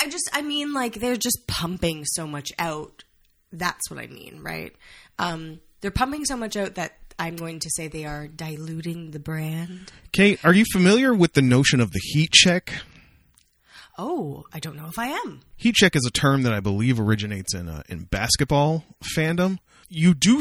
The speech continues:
Speaker 2: something to see how hot you are. Like, in basketball, if you were, like, if you've just made, like, six three-pointers in a row, maybe start trying to take, take 'em from further out,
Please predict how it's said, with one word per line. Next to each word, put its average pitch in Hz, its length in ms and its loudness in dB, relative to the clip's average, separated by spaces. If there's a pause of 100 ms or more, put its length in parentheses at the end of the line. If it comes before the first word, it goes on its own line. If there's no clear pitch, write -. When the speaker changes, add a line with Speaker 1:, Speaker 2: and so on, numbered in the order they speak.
Speaker 2:
something 196 400 2
to 143 140 -2
see 190 280 0
how 160 260 2
hot - 360 -2
you 110 220 0
are. - 160 -6
Like, 104 160 -4
in 113 100 2
basketball, 160 600 2 (560)
if 131 180 0
you 165 120 6
were, 170 100 6
like, 135 340 -2 (680)
if 135 120 2
you've 156 100 2
just 135 220 2
made, 135 180 4
like, 107 180 -2
six - 300 0 (100)
three-pointers 127 680 0 (540)
in 131 120 2
a 113 60 2
row, 110 340 4 (320)
maybe 196 180 2
start 160 220 6
trying 147 200 2
to 123 40 0
take, 143 300 0
take 139 180 0
'em 120 100 -4
from 104 120 -8 (120)
further 104 380 0
out, 85 220 -6